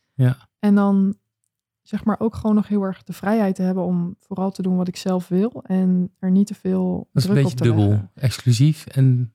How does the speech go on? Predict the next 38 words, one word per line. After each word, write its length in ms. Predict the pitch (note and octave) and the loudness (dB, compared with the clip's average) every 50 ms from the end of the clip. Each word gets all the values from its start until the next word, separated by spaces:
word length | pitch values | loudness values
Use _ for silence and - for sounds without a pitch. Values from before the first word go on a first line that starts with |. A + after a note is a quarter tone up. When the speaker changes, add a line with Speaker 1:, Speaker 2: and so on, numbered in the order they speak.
| _ | _
Speaker 2:
Nou 160 | - A3+ A3+ | 0 2 2
ja, 60 | A3+ A#3 | 4 4
maar 140 | A#3+ B3 | 4 4
als 180 | - A#3+ A3+ A3 | 2 2 2 2
in, 60 | A#3+ | 4
Speaker 1:
vrijheid. 240 | B3 A#3 A3+ A#3 A#3 | 4 4 4 4 2
Speaker 2:
zeg 80 | - - | 2 2
maar, 360 | A#3 A3+ A3+ A3 - - _ _ _ _ _ _ _ | 2 2 2 0 -2 -4 _ _ _ _ _ _ _
vrijheid 540 | _ _ - A3+ A#3 A#3 A3 A3 G#3+ G#3+ - | _ _ -2 0 2 2 2 2 0 0 -2
als 120 | G3+ F#3+ | -2 0
in, 380 | G3+ G3+ G3 G3 F#3+ A3+ D4 - _ _ _ _ | 2 2 2 2 0 -2 -6 -14 _ _ _ _
als 200 | _ - G#3+ - | _ -4 -4 0
je 60 | - A#3 | 2 4
in 80 | A3 | 4
een 80 | A3 G3+ | 4 4
relatie 480 | G3+ G3 G3 G#3+ B3 B3+ - - A3+ | 4 2 2 2 0 -2 -4 -6 -6
zit, 400 | G3 G3+ G#3 B3+ D4 - - - _ _ _ _ _ | -4 -4 -4 -4 -6 -10 -18 -20 _ _ _ _ _
worden 280 | - G3+ G#3 G#3 G#3 | -4 0 0 2 2
er 100 | G#3 G3+ | 0 0
toch 200 | - A#3+ A#3 - - | -2 -4 -8 -6 -4
altijd 240 | - G#3 - - - | -4 -4 -4 -6 -6
een 80 | G#3 | -6
soort 180 | - - G3 - | -6 -6 -6 -4
van 100 | - G3 | -2 0
bepaalde 380 | F#3+ F#3 - G3 G3 G3 F#3+ | 0 0 0 -2 -2 -2 0
dingen 220 | F3+ F#3+ F#3+ F#3 F3 | 0 0 0 0 -2
van 180 | - - F#3 | -2 -2 -2
je 80 | F3+ F3+ | -2 -2
verwacht 460 | - - E3 D#3+ F3 F3 - - - | -4 -6 -6 -4 -4 -4 -6 -8 -16
of 100 | - _ | -20 _
zo. 260 | _ _ _ F#3+ F#3 A#3 F#3 - _ _ _ _ _ _ _ _ _ _ _ _ _ _ _ _ _ _ _ _ _ | _ _ _ -20 -20 -20 -20 -20 _ _ _ _ _ _ _ _ _ _ _ _ _ _ _ _ _ _ _ _ _
Speaker 1:
Wie 120 | C3 B2 | 0 2
zegt 220 | A2 D3 C3+ - | 2 0 0 -2
dat? 240 | - - A#2 - _ _ _ _ _ _ | -6 -10 -10 -10 _ _ _ _ _ _
Speaker 2:
Ja, 120 | - F#3 | -6 -4
dat 160 | F3 F#3+ - - | -4 -4 -2 -2
zegt 200 | B3 A#3 - - | -2 -2 2 4
niemand. 540 | F#3+ A#3+ C4 G#3 E3 E3 F3+ - - _ | 4 6 6 4 2 0 -4 -6 -8 _